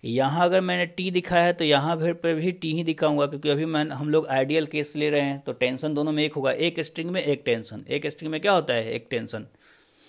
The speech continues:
Obviously हर चीज़ अभी आइडियल में ले रहा हूँ, तो एक स्ट्रिंग में एक टेंशन आपका। ग्रेविटी जो है, ग्रेविटी नीचे लगेगा एम टू जी, तो ये आपका एफ़बीडी हो गया। चलिए, हम लोग का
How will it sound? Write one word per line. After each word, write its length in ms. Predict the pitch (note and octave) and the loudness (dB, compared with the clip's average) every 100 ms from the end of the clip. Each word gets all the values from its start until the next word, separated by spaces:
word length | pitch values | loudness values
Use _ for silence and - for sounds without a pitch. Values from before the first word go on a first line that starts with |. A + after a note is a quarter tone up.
| - _ | -20 _
Obviously 360 | B2+ C#3 - F3 | -4 -2 0 2
हर 160 | D3+ E3 | 4 4
चीज़ 160 | E3 | 2
अभी 140 | D#3 D#3 | 2 4
आइडियल 280 | C3+ C3+ | 4 4
में 120 | C3+ B2+ | 0 2
ले 120 | A#2 | 2
रहा 100 | A2 | 0
हूँ, 220 | G#2 G2+ _ _ _ _ _ _ _ _ _ _ - _ _ | -4 -12 _ _ _ _ _ _ _ _ _ _ -20 _ _
तो 100 | - | 2
एक 200 | D#3 E3 | 4 4
स्ट्रिंग 320 | E3 - F3 F3 | 0 -2 -2 0
में 120 | F#3+ | 0
एक 200 | D#3 D3+ | 0 2
टेंशन 280 | C#3 B2+ B2+ | 0 0 -2
आपका। 440 | A2 - A2 A2 A2+ _ - | -4 -2 -4 -4 -10 _ -10
ग्रेविटी 520 | B2 D#3 E3+ E3 G3+ | 2 6 6 4 4
जो 140 | G3 | 6
है, 180 | F#3 F#3+ | 8 6
ग्रेविटी 400 | C#3 C#3+ D3 F#3 | 8 8 6 4
नीचे 240 | E3 D3+ F3 | -2 0 2
लगेगा 360 | D#3+ D3+ D3+ - | 4 6 4 2
एम 240 | C#3+ C#3+ | 2 2
टू 180 | C#3 D3+ | 0 -2
जी, 160 | C#3 C#3+ C#3 _ _ _ | -2 -6 -6 _ _ _
तो 60 | B2+ | 2
ये 60 | |
आपका 240 | B2+ B2+ C3 | 2 2 0
एफ़बीडी 300 | A#2+ C3 B2+ | 0 -2 -2
हो 120 | B2 | -2
गया। 200 | A#2 A#2 - _ _ _ _ _ _ _ _ _ _ _ _ _ _ _ _ _ _ _ _ _ - | -2 -2 -8 _ _ _ _ _ _ _ _ _ _ _ _ _ _ _ _ _ _ _ _ _ -6
चलिए, 340 | C3 A2+ G#2+ - - - _ _ | -2 -2 -4 -10 -20 -20 _ _
हम 160 | B2 C#3+ | -4 4
लोग 180 | D#3 D#3 | 4 8
का 240 | D#3+ D#3 | 6 6